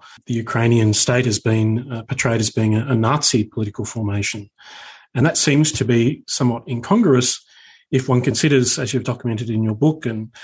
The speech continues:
as others have, uh, Putin's regime's apparent willingness to employ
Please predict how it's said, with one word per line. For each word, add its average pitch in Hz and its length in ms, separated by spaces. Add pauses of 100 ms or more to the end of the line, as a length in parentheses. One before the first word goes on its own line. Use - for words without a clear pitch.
(360)
as 120 140
others 143 280
have, 113 340 (180)
uh, 127 160
Putin's 135 300
regime's 127 840 (160)
apparent 135 320
willingness 123 460
to - 120
employ 113 600